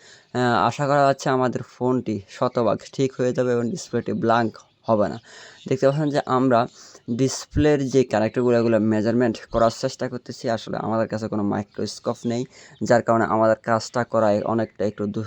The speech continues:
আহ, কষ্টসাধ্য হবে। আমরা ডিসপ্লের আমাদের কাঙ্ক্ষিত যেই স্থান, যেখানে আমরা, আহ, ঝালাই করে নেব, অর্থাৎ দুটি পয়েন্টে ডিসপ্লের দুটি কানেক্টর আমরা জাম্পার করে দেব, অর্থাৎ দুইটা কানেক্টর জাম্পার করার মাধ্যমে আমরা এই দুইটি কানেক্টর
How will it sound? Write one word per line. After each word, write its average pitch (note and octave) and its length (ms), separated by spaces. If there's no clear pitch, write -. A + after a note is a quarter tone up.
আহ, G#2+ 240
কষ্টসাধ্য A#2+ 520
হবে। B2+ 260
আমরা C3 580
ডিসপ্লের D#3 760
আমাদের A#2 460
কাঙ্ক্ষিত B2+ 480
যেই C3+ 640
স্থান, B2+ 480
যেখানে A#2 260
আমরা, A2+ 360
আহ, G#2+ 600
ঝালাই A2+ 300
করে C3 220
নেব, C3 280
অর্থাৎ B2 280
দুটি C3+ 500
পয়েন্টে A#2 260
ডিসপ্লের A2 400
দুটি A#2 220
কানেক্টর A2+ 400
আমরা G#2 440
জাম্পার G#2+ 340
করে A#2+ 220
দেব, A#2 240
অর্থাৎ - 180
দুইটা B2+ 320
কানেক্টর A2+ 440
জাম্পার G2+ 360
করার A#2+ 240
মাধ্যমে A2+ 480
আমরা G#2 440
এই A2+ 200
দুইটি A2+ 300
কানেক্টর A2+ 440